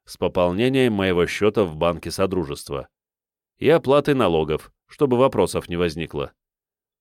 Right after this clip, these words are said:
Вот так, разгрузившись и облегчив закрома крейсера, я пополнил запасы топлива и полетел к границам Империи.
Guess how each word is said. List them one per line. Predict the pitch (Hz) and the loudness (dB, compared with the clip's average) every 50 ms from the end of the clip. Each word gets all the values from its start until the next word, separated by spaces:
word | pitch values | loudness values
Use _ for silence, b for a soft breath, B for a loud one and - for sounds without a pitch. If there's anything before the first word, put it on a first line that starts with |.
| _ _ _ _ _ _ - | _ _ _ _ _ _ -8
Вот | - 80 107 127 - | -2 0 0 0 2
так, | - 175 175 - 143 | 2 0 0 2 2
разгрузившись | 139 131 104 90 110 107 101 95 120 147 143 - - 135 120 - - | 2 2 2 2 2 0 2 2 0 -2 -4 -4 -4 -6 -6 -6 -4
и | - 104 | -2 0
облегчив | 101 95 87 95 101 92 - - 110 101 92 | 0 0 0 0 -2 -2 -2 -2 -2 -2 -2
закрома | 80 87 90 - - 92 87 82 82 80 | -2 -2 -4 -2 -2 -2 -2 0 -2 -4
крейсера, | - - 110 135 131 - - 123 117 117 117 104 - _ _ _ _ _ _ _ _ - | -2 0 0 0 0 0 -2 -2 0 0 -2 -2 -6 _ _ _ _ _ _ _ _ -8
я | - 85 104 135 139 | -2 0 2 2 2
пополнил | - 131 - - 107 120 123 120 120 120 113 107 | 2 0 0 2 4 4 4 4 4 4 2 2
запасы | 90 95 98 92 - 95 90 - 87 78 | 2 2 2 2 2 0 -2 -2 -4 -2
топлива | - 117 117 - 117 113 107 104 104 101 92 - _ _ _ _ _ _ _ | 0 0 0 0 0 0 2 4 2 2 2 -2 _ _ _ _ _ _ _
и | - 156 - | -4 -4 -2
полетел | - 127 107 95 90 - - 127 131 131 120 | 0 0 2 2 0 0 2 2 2 2 2
к | - 98 | -2 -4
границам | 90 87 92 90 90 85 85 82 - - 87 82 87 | -4 -2 0 0 -2 -2 -4 -8 -8 -8 -8 -8 -8
Империи. | 87 82 - 85 80 73 73 69 67 65 - | -8 -6 -4 -4 -4 -4 -4 -8 -8 -10 -12